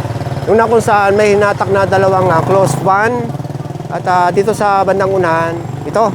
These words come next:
may hahatakin na rin. Yung isa, yung kotse na yun, malamang mahatak na rin. Ito naman, nasita dahil, ah, walang, ah, helmet. Dalawang, ah, helmet.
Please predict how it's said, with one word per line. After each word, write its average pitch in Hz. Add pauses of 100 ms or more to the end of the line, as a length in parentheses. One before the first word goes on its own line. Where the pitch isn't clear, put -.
(500)
may 180
hahatakin 190
na 196
rin. 208 (2000)
Yung 240
isa, 240
yung 214
kotse 233
na 226
yun, 175 (160)
malamang 214
mahatak 185
na 190
rin. 202 (1600)
Ito 247
naman, 220
nasita 226
dahil, 208
ah, 208
walang, 214
ah, 208
helmet. 233 (1600)
Dalawang, 208
ah, 196
helmet. 226